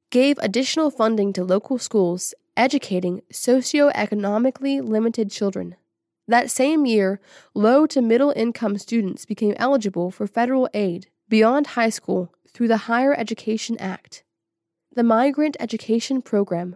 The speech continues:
was established in nineteen sixty-six to meet the educational and social needs of migrant children, as shared by the Monterey County Office of Education.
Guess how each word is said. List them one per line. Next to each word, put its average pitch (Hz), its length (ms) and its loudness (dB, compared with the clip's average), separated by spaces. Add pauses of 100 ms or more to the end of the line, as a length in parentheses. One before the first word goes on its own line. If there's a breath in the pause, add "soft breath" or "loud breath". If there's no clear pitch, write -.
(160)
was 220 160 2
established 262 600 -2
in 220 160 -2
nineteen 254 440 -2
sixty-six - 840 -8 (480 soft breath)
to 254 140 2
meet 269 260 2
the - 160 -2
educational 247 720 -2
and 214 200 -4
social 254 440 0
needs 190 380 -4
of 196 180 -4
migrant 214 440 -2
children, 180 440 -6 (520)
as 226 220 0
shared 247 380 0
by 240 100 -2
the 214 100 -2
Monterey 247 480 2
County 233 460 -4
Office 196 400 -6
of 196 80 -10
Education. 196 640 -4